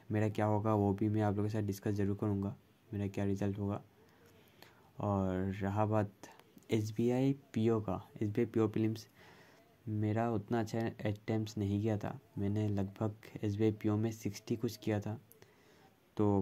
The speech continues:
पता नहीं, सिर्फ तो मुझे बहुत हार्ड ही लगा। क्वांट बहुत ज़्यादा हार्ड लगा। मेरा क्वांट में अटेम्प्ट, आ, बारह तेरह ही कुछ हुआ था, मुझे बहुत हार्ड लगा क्वांट।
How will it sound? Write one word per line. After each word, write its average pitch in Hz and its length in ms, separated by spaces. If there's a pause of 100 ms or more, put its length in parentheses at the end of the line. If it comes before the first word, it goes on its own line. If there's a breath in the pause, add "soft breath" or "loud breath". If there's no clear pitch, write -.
पता 104 220
नहीं, 135 400
सिर्फ - 300
तो 147 80
मुझे 139 220
बहुत 139 240
हार्ड 117 140
ही 127 40
लगा। 123 280 (180)
क्वांट 110 300 (180)
बहुत 107 200
ज़्यादा 110 200
हार्ड 104 240
लगा। 104 200 (500 loud breath)
मेरा 104 260
क्वांट 101 400
में 113 240
अटेम्प्ट, 104 540 (600 loud breath)
आ, - 440
बारह 101 360
तेरह 107 240
ही 113 140
कुछ 113 260
हुआ 104 200
था, 101 180 (800)
मुझे 110 180
बहुत 104 240
हार्ड 98 200
लगा 98 180
क्वांट। 95 340